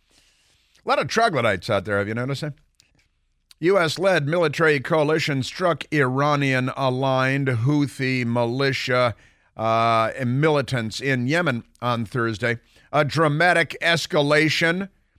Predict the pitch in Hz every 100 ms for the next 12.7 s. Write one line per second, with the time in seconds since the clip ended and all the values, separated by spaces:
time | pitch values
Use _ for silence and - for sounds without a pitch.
0 | _ _ - 123 127 - 123 120 120 117
1 | 107 120 139 135 - _ _ - 156 151
2 | 139 170 170 151 143 139 185 180 156 127
3 | 160 190 160 120 107 - 127 123 101 135
4 | 135 127 120 117 107 123 117 - 123 120
5 | 117 127 107 _ _ - 156 147 127 -
6 | 156 131 110 107 104 110 120 - _ _
7 | - 151 127 - 180 208 - 143 - 165
8 | 165 170 156 - 139 135 165 160 165 156
9 | 117 147 170 - 123 143 151 - _ -
10 | 156 156 151 180 160 - - 254 160 78
11 | _ _ _ _ _ _ _ _ _ _
12 | _ - 120 117 117 113 110